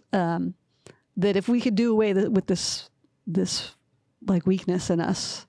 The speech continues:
we'd cast it out if we could. Uh,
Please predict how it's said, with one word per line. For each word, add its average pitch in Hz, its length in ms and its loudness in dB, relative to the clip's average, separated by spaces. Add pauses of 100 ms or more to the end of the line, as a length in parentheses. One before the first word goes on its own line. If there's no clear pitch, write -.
we'd 190 200 0
cast - 320 -2
it 165 100 0
out - 120 -2
if - 100 -6
we 196 80 0
could. 180 420 -2 (580)
Uh, 170 220 4